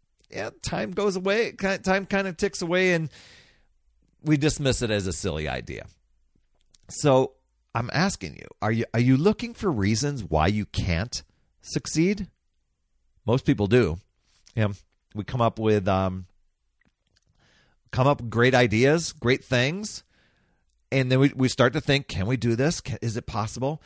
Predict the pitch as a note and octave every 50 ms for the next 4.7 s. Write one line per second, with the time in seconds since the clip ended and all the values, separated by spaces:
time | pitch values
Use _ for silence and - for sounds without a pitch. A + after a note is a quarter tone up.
0 | _ - - _ - A#2+ A#2+ B2+ C#3+ D3 D3+ C3+ - - - D#3 C#3+ B2+ - G#2
1 | F#2 G2 D#2 G#2 G#2 G#2 - - G#2 F2+ - G2+ F#2 G2 F#2 F2+ F2 F2 E2+ E2
2 | E2+ - F2 E2 D2+ D#2+ G2 A#2 B2+ B2+ B2+ B2 B2 A#2+ A#2 - - - - -
3 | - _ _ _ _ _ _ _ - G#2 G2+ F#2+ F#2 F#2+ F#2+ F#2 F#2 F#2 F2+ F2
4 | - _ _ _ _ _ _ - - G2+ G#2 B2+ -